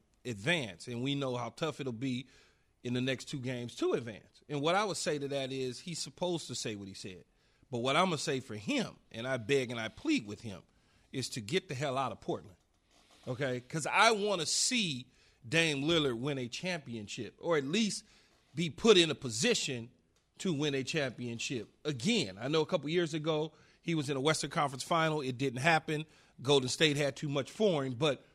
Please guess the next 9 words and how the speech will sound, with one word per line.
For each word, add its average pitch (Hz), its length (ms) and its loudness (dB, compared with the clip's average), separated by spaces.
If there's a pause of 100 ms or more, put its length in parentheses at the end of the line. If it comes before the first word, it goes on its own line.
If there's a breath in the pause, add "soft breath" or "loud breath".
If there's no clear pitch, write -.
(680)
here's 269 300 4
a 269 60 0
guy 151 460 6
who 135 460 0
reminds 160 580 0
me 170 120 -2
a 143 60 0
lot 165 360 4
of 135 280 2